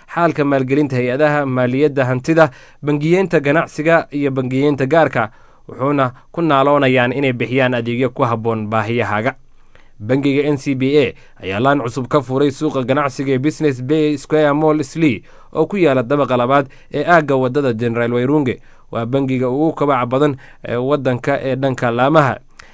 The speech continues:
Laanta cusub ee Slee ayaa noqonaysa mid aad, mid aad ka faa'iidaysata dhegeystayaal, oo ganacsatada xaafadda ay ka faa'iidaystaan,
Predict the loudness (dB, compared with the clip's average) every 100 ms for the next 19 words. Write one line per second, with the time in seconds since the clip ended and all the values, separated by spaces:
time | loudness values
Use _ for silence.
0 | -20 -2 2 2 2 -2 -2 0 0 0
1 | -2 -2 -4 -14 -10 -4 -2 0 0 0
2 | 0 -2 -2 -2 2 4 2 0 -12 -20
3 | _ _ -14 -6 0 2 2 2 -2 0
4 | 0 0 -4 -4 -2 0 -2 -2 -2 -4
5 | -12 -6 -4 -2 -2 -2 -8 -6 -2 -2
6 | 0 0 0 -2 -4 -4 -4 -2 -2 -2
7 | -4 -2 -2